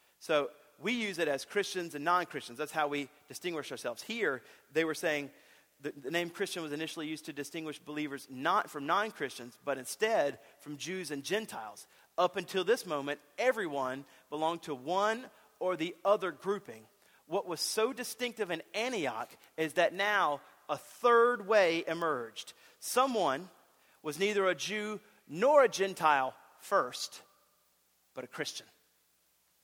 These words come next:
They were a Christian. Just as Antioch was regarded as the third city after Rome and Alexandria, so these followers of Jesus Christ were regarded as a third race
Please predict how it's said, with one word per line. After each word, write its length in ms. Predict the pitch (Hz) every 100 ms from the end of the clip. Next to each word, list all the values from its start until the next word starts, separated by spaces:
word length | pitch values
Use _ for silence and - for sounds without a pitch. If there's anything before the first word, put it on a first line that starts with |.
| _ _ _ 131
They 80 |
were 80 | 127
a 60 | 123
Christian. 420 | - 147 - - _ _ _ _ _ _ _ _
Just 440 | 123 175 208 240 -
as 220 | 170 151 -
Antioch 540 | 202 220 170 143 143
was 140 | 143 -
regarded 420 | 147 143 160 156 151
as 280 | 143 143 -
the 120 | 135
third 320 | - 180 165
city 320 | - 196 139
after 200 | 135 139
Rome 180 | 147 147
and 80 | 127
Alexandria, 560 | 123 117 143 135 120
so 180 | 117 143
these 160 | 151 165
followers 400 | 156 156 165 - - - -
of 120 | 135
Jesus 360 | 131 160 147 -
Christ 440 | 156 131 117 - - - _
were 80 | 135
regarded 460 | 139 147 147 147 139
as 260 | 135 127 123
a 100 | 131
third 600 | - - 180 175 180 175 - _ -
race 460 | 143 151 156 -